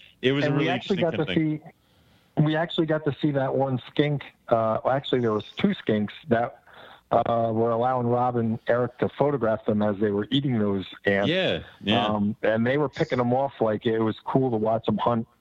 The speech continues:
Speaker 2: even though it's just a little tiny skink with an ant. It was still really awesome for me to watch them hunt and dart around picking those ants off as they were, the ants were trying to, you know, make their living there off of those hundred and fifteen
Speaker 1: Yeah.
Speaker 2: degree rocks. You know, it was pretty cool watching the ants hunt them.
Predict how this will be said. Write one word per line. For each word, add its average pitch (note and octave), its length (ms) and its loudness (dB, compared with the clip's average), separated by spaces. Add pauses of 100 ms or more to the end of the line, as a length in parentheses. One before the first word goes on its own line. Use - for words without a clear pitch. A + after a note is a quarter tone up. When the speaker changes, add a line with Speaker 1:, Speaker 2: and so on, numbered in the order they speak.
(140)
Speaker 2:
even A#2+ 240 2
though B2 100 0
it's A#2 160 -4
just B2 180 -4
a - 240 -6
little B2 200 2
tiny C3+ 340 0
skink C3+ 260 0
with A2+ 120 2
an G#2+ 100 0
ant. A2+ 260 0
It - 60 -2
was G#2 140 2 (120)
still A#2 300 2
really A2 300 0
awesome A2 340 -2
for G2+ 140 -4
me G#2+ 100 2
to G#2 80 0
watch G2+ 400 0 (540)
them G#2+ 220 2
hunt A#2+ 440 0
and G#2+ 100 0
dart A2+ 220 2
around A2 420 0
picking A#2 220 -2
those G2+ 240 0
ants G#2+ 300 0
off G2 240 0
as G2 180 2
they G2 140 0
were, G2 240 -2
the G2+ 180 2
ants G2+ 180 -2
were F#2+ 100 -2
trying G2 260 0
to, F#2+ 120 -2 (480)
you G#2+ 80 4
know, G2 140 2
make G2+ 220 0
their G2 100 2
living G#2+ 320 0
there F#2+ 200 0
off G2+ 220 -2
of G#2 40 -2
those F#2+ 280 0 (300)
hundred A#2 280 2
and G#2 60 -2 (220)
fifteen F2 280 0
Speaker 1:
Yeah. - 20 2
Speaker 2:
degree G2 320 0
rocks. G#2 600 0
You G2 100 0
know, G2+ 120 2
it G#2 40 0
was G2 100 -2
pretty G#2+ 260 -2
cool A2 200 0
watching G2+ 340 -2
the G2 100 0
ants G2 160 -2
hunt G#2 240 -2
them. F#2+ 160 -4